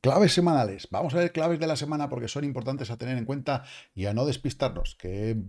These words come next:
todas esas cosas que están brillando por ahí no nos despisten de nuestros objetivos, a lo menos en la medida de lo posible, porque ya sabemos que somos humanos y cometemos muchos errores cada día. Pero eso no es malo, eso es normal.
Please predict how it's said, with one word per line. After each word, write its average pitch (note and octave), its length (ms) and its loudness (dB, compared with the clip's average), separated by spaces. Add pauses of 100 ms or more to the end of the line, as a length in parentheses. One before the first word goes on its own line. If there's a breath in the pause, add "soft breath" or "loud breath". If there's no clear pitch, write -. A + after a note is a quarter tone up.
todas D#3 340 2
esas C#3 140 -2
cosas C3 220 0
que - 60 -12
están C#3 220 4
brillando C3 320 6
por B2+ 140 6
ahí D3 120 4 (440 loud breath)
no F2+ 300 4
nos A#2+ 180 6
despisten G#2 600 -2
de D#2+ 100 -8
nuestros F#2+ 320 -4
objetivos, A2+ 580 -4 (480 soft breath)
a G#2 140 -6
lo G2+ 120 -4
menos C#3 440 0
en A2+ 140 -4
la F#2+ 120 -4
medida F#2+ 320 -4
de G#2+ 60 -2
lo G#2 100 -2
posible, G#2+ 360 -2
porque F#2 300 -10
ya G2 140 -6
sabemos G2+ 400 -6
que F#2+ 80 -6
somos D#3 340 2
humanos D3 540 -2
y A2+ 160 -6
cometemos C#3+ 680 -6
muchos F#2 1300 -2
errores C3+ 240 -4
cada B1+ 200 -4
día. - 200 -6 (480)
Pero A2 140 -4
eso D3+ 160 -4
no C#3+ 80 0
es - 100 -4
malo, B2 340 -4
eso G2 240 -10
es - 220 -10
normal. A2+ 800 0